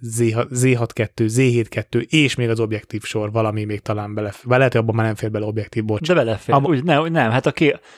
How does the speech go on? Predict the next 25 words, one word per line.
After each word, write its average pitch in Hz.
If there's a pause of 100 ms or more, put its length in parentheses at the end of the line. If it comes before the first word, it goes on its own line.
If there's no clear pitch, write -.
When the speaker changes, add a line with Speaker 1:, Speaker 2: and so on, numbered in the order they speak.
(140)
Speaker 2:
a -
két, 127
a 135
Z 117
hét 127
kettő 147
meg 131
a 131
Z 127
hat 117
kettő, 120
az 98
két 170
millió 170
forint 147
összeadva, 131 (500)
Speaker 1:
Hát -
Speaker 2:
és -
plusz 113
Speaker 1:
igaz. 127
Speaker 2:
egy 113
millió 107
az 104
objektív 95
sor. 101